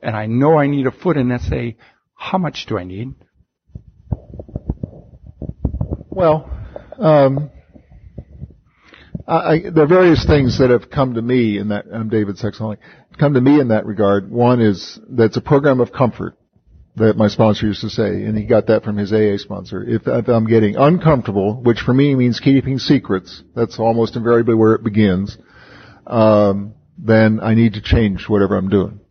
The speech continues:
Speaker 2: And probably it means go to more meetings and do more program stuff. Uh,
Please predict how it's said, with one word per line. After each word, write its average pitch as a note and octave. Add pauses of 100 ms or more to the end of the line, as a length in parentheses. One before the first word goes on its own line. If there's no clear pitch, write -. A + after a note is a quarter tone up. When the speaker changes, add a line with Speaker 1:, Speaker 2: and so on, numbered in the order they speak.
(140)
Speaker 2:
And F#2+
probably A2+
it G2+
means G2
go G#2
to G2
more G2
meetings F#2+
and G#2
do G#2+
more F#2+
program A2
stuff. - (1080)
Uh, B2+